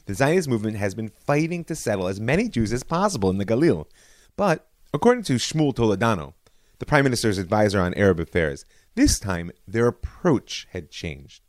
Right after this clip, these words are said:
He said, "We're doing everything we can to avoid taking Arab land." Said that in an interview with the New York Times. "I hope the Israeli Arabs realize that.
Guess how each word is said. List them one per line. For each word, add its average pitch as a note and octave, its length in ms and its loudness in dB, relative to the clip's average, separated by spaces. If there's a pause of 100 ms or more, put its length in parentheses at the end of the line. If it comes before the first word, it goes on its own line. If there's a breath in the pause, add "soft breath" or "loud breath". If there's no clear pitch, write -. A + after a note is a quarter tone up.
(360 soft breath)
He C4+ 140 0
said, F3 220 2
"We're C3+ 120 2
doing G3+ 380 -2
everything C#3+ 380 0
we C#3 80 -6
can F2+ 340 -4
to G#2+ 160 0
avoid A2+ 520 0
taking F#2 360 -6
Arab E2 240 -4
land." D2 320 -8 (320 soft breath)
Said B2+ 200 2
that F#2+ 120 2
in G2 60 -6
an F#2+ 120 -2
interview G2 440 0
with C#2 80 -8
the F#2 80 -2
New G2 100 2
York D#2 300 0
Times. F2 420 -2 (260 soft breath)
"I G#3+ 140 2
hope G#3 220 0
the C#3 100 -2
Israeli B2 340 0
Arabs G2 320 -2
realize A#2 440 -2
that. D#2 300 -6